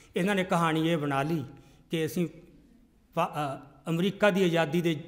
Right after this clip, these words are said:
ਜਸ਼ਨ ਮਨਾ ਰਹੇ ਸੀ ਰਾਤ ਨੂੰ, ਉਹਦੇ ਪਟਾਕੇ ਚਲਾ ਰਹੇ ਸੀ, ਉੱਥੇ ਚਲਾਉਂਦੇ ਨੇ ਉਹ।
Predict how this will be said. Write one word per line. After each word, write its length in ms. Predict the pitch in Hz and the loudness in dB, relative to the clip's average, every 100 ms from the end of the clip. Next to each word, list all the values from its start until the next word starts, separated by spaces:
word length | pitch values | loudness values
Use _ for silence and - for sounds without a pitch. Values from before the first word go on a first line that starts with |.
| - | -6
ਜਸ਼ਨ 320 | 156 147 170 | -2 0 0
ਮਨਾ 300 | 151 143 135 | 0 -2 -2
ਰਹੇ 180 | 165 180 | -2 -2
ਸੀ 140 | 180 | -2
ਰਾਤ 260 | 160 147 143 | -2 -2 -4
ਨੂੰ, 180 | 127 123 - - - - _ - _ - | -8 -8 -16 -20 -20 -20 _ -20 _ -6
ਉਹਦੇ 220 | 170 170 | -4 -2
ਪਟਾਕੇ 500 | 175 - 156 - 190 | -4 -2 -2 0 -2
ਚਲਾ 300 | 180 170 151 | 0 2 2
ਰਹੇ 240 | 151 143 143 | 0 -2 -2
ਸੀ, 240 | - 123 - 214 | -6 -10 -10 -8
ਉੱਥੇ 200 | 170 208 | -2 0
ਚਲਾਉਂਦੇ 420 | 190 156 147 156 | 2 2 2 2
ਨੇ 100 | 135 | 2
ਉਹ। 180 | 104 | -4